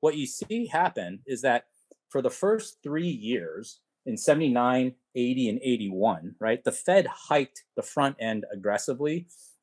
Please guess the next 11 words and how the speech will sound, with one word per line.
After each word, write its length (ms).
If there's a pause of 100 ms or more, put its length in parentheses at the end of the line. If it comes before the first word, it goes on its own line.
(120)
And, 380 (340)
you 100
know, 200 (340)
just 260
similar 340
to 140
what 200
we 220
had 240
now, 380
initially, 760